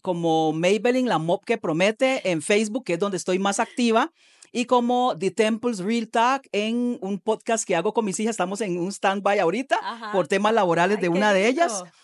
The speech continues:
Speaker 1: Y este, ahí estamos en The Temples Real Talk, en este
Speaker 2: Spotify.
Speaker 1: No, en Facebook también. Vamos a ver si este año nos conectamos con Spotify.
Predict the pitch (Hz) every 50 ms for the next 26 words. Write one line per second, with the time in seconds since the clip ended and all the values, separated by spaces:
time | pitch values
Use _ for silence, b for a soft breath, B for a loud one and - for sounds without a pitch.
0 | b b b _ - 208 202 202 196 190 185 180 - 160 185 180 185 180 - 214
1 | 208 214 220 214 214 190 185 156 160 - - 214 240 254 262 196 - 262 208 180
2 | 208 226 240 220 220 - 233 247 285 285 - _ 180 190 208 220 226 226 240 240
3 | 240 - - 170 175 165 - - - 180 165 160 156 151 147 147 143 147 143 143
4 | 143 - 196 185 160 - - 151 143 139 _ _ - 170 202 185 208 - 190 196
5 | 175 - 247 247 240 190 170 147 - 170 156 165 185 202 185 190 208 233 254 233
6 | 226 226 220 - 240 233 226 - - 233 226 214 214 214 220 226 220 214 196 -
7 | 175 156 147 - - 151 170 180 - - 165 147 - - 127 - - -